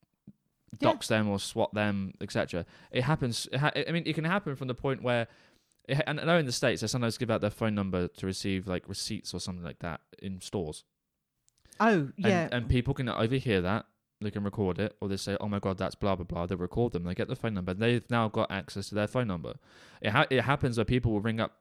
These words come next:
Speaker 2: the I S Ps, internet service providers. They can ring up the phone companies,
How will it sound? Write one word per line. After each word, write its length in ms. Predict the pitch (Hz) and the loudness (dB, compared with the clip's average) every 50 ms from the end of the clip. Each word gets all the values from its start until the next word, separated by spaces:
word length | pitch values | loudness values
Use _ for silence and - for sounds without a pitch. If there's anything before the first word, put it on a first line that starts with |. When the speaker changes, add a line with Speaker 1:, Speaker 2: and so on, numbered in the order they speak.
| _ | _
Speaker 2:
the 380 | - 113 107 104 101 95 92 92 - | -2 0 2 4 2 2 0 -2 0
I 140 | - 123 131 | 2 4 4
S 80 | 127 - | 4 2
Ps, 360 | - 113 104 120 120 - - - | 2 0 0 0 0 -2 -8 -6
internet 280 | - 110 92 98 - 95 | -4 -2 -2 -2 -2 -2
service 240 | - 95 90 90 - | -2 -2 -2 -2 -4
providers. 400 | - 92 90 90 95 107 113 - | -4 -2 -2 0 0 0 0 0
They 80 | 107 | -2
can 140 | 104 - 101 | -2 -2 0
ring 140 | 104 107 107 | 0 0 -2
up 60 | - | -2
the 80 | - - | -4 -2
phone 220 | - - 147 156 | 0 2 2 2
companies, 440 | - 101 85 - 87 95 120 139 - | 0 -2 -4 -2 -4 -4 -4 -4 -8